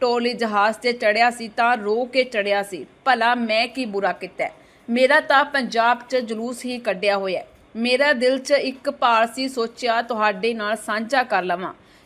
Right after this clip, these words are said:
ਕਿਰਪਾ ਕਰਕੇ ਤੁਸੀਂ ਮੇਰਾ ਸਾਥ ਦਿਓ। ਉਹਨਾਂ ਅੱਗੇ ਕਿਹਾ ਹੈ, ਮੈਨੂੰ ਰੋਜ਼ ਧਮਕੀਆਂ ਮਿਲ ਰਹੀਆਂ ਨੇ। ਸਾਡੇ ਬਰਨਾਲੇ ਦਾ ਇੱਕ ਛੋਟਾ ਜਿਹਾ ਮੁੰਡਾ ਹੈ ਜੋ ਮੈਨੂੰ ਨਜਾਇਜ਼ ਤਰੀਕੇ ਨਾਲ ਧਮਕੀਆਂ ਦਿੰਦਾ ਹੈ।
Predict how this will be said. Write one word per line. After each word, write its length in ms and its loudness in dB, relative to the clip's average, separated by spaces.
ਕਿਰਪਾ 340 2
ਕਰਕੇ 500 0
ਤੁਸੀਂ 400 -6
ਮੇਰਾ 360 0
ਸਾਥ 380 0
ਦਿਓ। 240 -4
ਉਹਨਾਂ 260 4
ਅੱਗੇ 260 4
ਕਿਹਾ 280 4
ਹੈ, 160 4
ਮੈਨੂੰ 400 0
ਰੋਜ਼ 360 6
ਧਮਕੀਆਂ 440 0
ਮਿਲ 240 -4
ਰਹੀਆਂ 380 0
ਨੇ। 120 -2
ਸਾਡੇ 360 0
ਬਰਨਾਲੇ 520 0
ਦਾ 160 2
ਇੱਕ 240 -4
ਛੋਟਾ 360 0
ਜਿਹਾ 280 -4
ਮੁੰਡਾ 280 -4
ਹੈ 160 -4
ਜੋ 200 0
ਮੈਨੂੰ 340 -4
ਨਜਾਇਜ਼ 400 0
ਤਰੀਕੇ 400 -6
ਨਾਲ 240 -2
ਧਮਕੀਆਂ 380 -4
ਦਿੰਦਾ 260 -4
ਹੈ। 80 -8